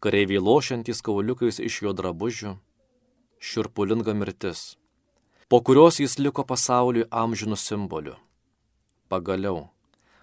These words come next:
jo laidojimas turtuolių rūsyje. Jo kūnas vyniojamas į egiptietiškas drobules, ištrinamas brangiais aliejais ir aromatingais smilkalais.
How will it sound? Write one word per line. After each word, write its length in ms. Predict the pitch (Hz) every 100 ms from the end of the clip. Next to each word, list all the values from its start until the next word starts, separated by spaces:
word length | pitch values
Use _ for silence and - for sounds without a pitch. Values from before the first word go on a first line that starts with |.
| _
jo 160 | 101 98
laidojimas 720 | 101 135 135 131 123 120 -
turtuolių 480 | 113 104 110 110 101
rūsyje. 480 | 98 - 95 90 80 - _ _ _ _ _ _ _
Jo 160 | 123 131
kūnas 320 | 131 202 180
vyniojamas 640 | 170 160 151 156 147 139 -
į 140 | 139 147 143
egiptietiškas 720 | 123 120 131 123 113 - 104
drobules, 720 | 95 101 92 87 101 - - - _ _ _ _ _
ištrinamas 640 | 110 - - 104 101 101 92
brangiais 480 | 104 98 101 139 -
aliejais 720 | - 117 113 113 117 117 110 - - _ _ _ _
ir 260 | 113 110 - -
aromatingais 800 | 113 113 107 123 147 131 123 -
smilkalais. 800 | 113 110 110 101 87 78 -